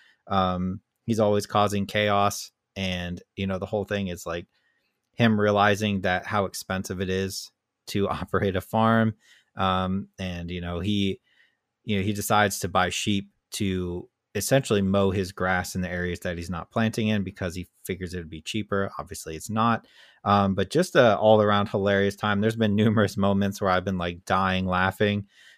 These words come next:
Uh, so a hundred percent check it out. It's on Amazon Prime. I know they put all the episodes up at once. I think there's, like, eight or nine episodes. They're an hour apiece.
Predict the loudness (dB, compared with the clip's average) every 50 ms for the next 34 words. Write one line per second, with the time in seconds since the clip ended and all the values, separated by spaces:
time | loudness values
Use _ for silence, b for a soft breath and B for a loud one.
0 | b b _ 2 4 4 4 0 -2 -4 -6 _ _ _ _ _ _ 2 4 6
1 | 6 6 6 4 2 2 2 2 2 2 2 0 0 2 4 6 6 6 6 6
2 | 4 2 2 2 2 2 2 0 0 -2 -2 -2 -2 -2 -2 0 0 0 0 0
3 | 2 2 4 4 4 4 6 4 4 2 0 -6 _ _ -2 -2 -2 0 0 2
4 | 2 4 4 2 0 -2 -2 -2 -2 0 0 -2 -4 -4 -6 -10 -10 -6 -4 -4
5 | -4 -4 -6 -10 -18 _ _ -18 -14 -10 -10 -10 -8 -8 -8 -6 -6 -8 -8 -8
6 | -10 -10 -8 -6 -6 -8 -8 -10 -10 -10 -12 -12 -12 -6 -2 -2 -2 -2 -2 -2
7 | -2 -2 -2 -2 -4 -6 -6 -6 -6 -8 -8 -10 -12 -14 -12 -12 -14 -14